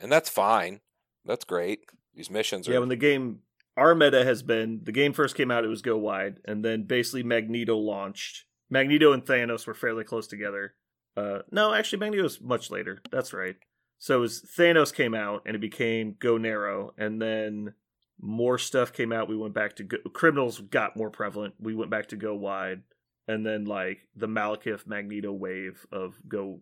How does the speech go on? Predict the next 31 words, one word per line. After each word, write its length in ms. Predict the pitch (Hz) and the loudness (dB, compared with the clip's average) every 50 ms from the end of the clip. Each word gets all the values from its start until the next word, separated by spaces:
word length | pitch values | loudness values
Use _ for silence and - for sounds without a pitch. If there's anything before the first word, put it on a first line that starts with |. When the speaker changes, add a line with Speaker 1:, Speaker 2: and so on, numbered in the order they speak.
| _ - | _ -8
Speaker 2:
go 120 | 110 101 | -6 -6
tall 280 | 101 - 104 101 98 101 | -6 -6 -6 -4 -4 -4
again, 340 | 95 92 92 92 90 87 73 | -6 -6 -8 -8 -8 -8 -10
and 100 | 82 90 | -10 -10
now 340 | 92 92 90 87 90 90 - _ _ _ _ _ _ _ _ | -8 -8 -8 -8 -10 -12 -16 _ _ _ _ _ _ _ _
we're 120 | 87 92 87 | -14 -12 -8
back 240 | 92 92 - - - | -8 -8 -8 -8 -10
here. 300 | 98 92 - - - _ _ _ _ _ _ _ | -12 -12 -10 -12 -14 _ _ _ _ _ _ _
It's, 280 | - 147 143 - - - - | 0 0 0 -2 -4 -6 -4
it's 200 | 151 - - - | -4 -2 6 8
never 240 | 190 196 170 160 127 | 10 10 10 10 8
been 300 | 107 139 131 123 117 107 | 8 6 6 6 4 2
stagnant, 640 | - - - - 139 110 110 104 - - 98 - - | -4 -8 -4 -2 0 0 0 -2 -4 -8 -10 -10 -10
really. 320 | 90 90 87 87 90 90 | -10 -10 -8 -8 -10 -10
The 120 | - 113 117 | -6 -4 -4
only, 360 | 120 127 123 120 117 113 113 _ _ _ - | -2 -2 -2 -4 -4 -6 -8 _ _ _ 2
the 80 | 147 | 4
only 100 | 175 175 | 6 8
real 180 | 151 147 151 135 | 10 10 10 8
oppressive 560 | - - - - 123 120 120 - 123 110 - | 8 4 -2 -2 0 0 0 -2 -4 -6 -4
things 240 | - 113 107 107 101 | -4 -6 -6 -6 -6
that 60 | 107 | -6
have 100 | 107 101 101 | -4 -4 -6
ever 140 | 95 95 | -8 -8
happened 400 | 98 107 104 101 98 - 101 98 | -6 -4 -4 -4 -4 -6 -8 -8
have 140 | - 98 90 | -10 -10 -8
been 180 | 98 98 95 92 | -8 -8 -8 -8
Black 320 | - 110 104 101 98 - - | -8 -6 -6 -6 -6 -6 -8
Order 260 | 104 98 90 90 85 | -8 -8 -6 -8 -8
and 100 | 73 - | -8 -8
Malekith. 480 | 80 78 69 76 - - - - - | -8 -8 -8 -8 -10 -12 -12 -14 -14